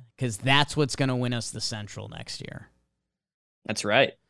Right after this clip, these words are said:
Speaker 1: So I
Speaker 2: Hey,
Speaker 1: don't know.
Speaker 2: anyone can win the Central next year.
Speaker 1: I'm currently gonna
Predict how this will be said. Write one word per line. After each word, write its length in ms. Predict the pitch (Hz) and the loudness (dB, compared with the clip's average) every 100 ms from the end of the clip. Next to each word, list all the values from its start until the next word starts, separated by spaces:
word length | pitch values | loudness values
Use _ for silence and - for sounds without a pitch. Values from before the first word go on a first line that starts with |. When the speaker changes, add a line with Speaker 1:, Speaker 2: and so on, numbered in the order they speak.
| _ _ | _ _
Speaker 1:
So 160 | - 185 | 4 8
I 60 | |
Speaker 2:
Hey, 60 | 220 | 10
Speaker 1:
don't 100 | 285 | 10
know. 60 | 302 | 8
Speaker 2:
anyone 220 | 147 107 | 6 4
can 140 | 110 | 0
win 80 | 98 | -2
the 80 | 98 | 2
Central 320 | 117 120 107 | 4 4 2
next 320 | 90 101 - | 0 -2 -4
year. 220 | - 101 131 | -4 -4 -4
Speaker 1:
I'm 240 | - 165 247 | 2 4 4
currently 460 | - 277 285 269 247 | 4 4 6 4 6
gonna 380 | 233 226 202 | 8 8 6